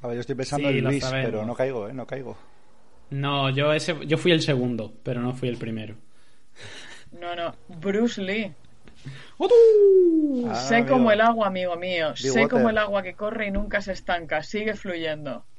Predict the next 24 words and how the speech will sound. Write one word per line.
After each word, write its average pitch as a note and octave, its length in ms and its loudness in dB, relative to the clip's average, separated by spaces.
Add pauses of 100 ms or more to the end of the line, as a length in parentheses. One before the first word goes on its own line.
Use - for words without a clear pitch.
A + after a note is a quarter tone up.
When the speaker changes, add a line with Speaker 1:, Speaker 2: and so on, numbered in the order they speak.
(200)
Speaker 3:
Be G#3 240 -6
water, E3+ 380 -6
my D3+ 180 -8
friend. D3 380 -8 (600)
Speaker 2:
Exactamente, B2+ 720 -6
el A#2 100 -2
camino A#2+ 340 -2
del B2 260 0
Tao, B2+ 340 0
que B2 100 -8
le B2+ 180 -8
llamaba, B2 640 -10 (640)
Speaker 3:
El E3+ 180 -10
camino B2+ 320 -2
Speaker 2:
eh, - 120 -2
Speaker 3:
del A#2+ 80 -10
Tao A3 260 0
es A#3+ 300 -4
esto. D#3+ 500 -10
O - 260 -18
sea, E3 220 -4
es F3+ 380 -6 (460)
el F3 180 -6
agua G#3+ 520 -4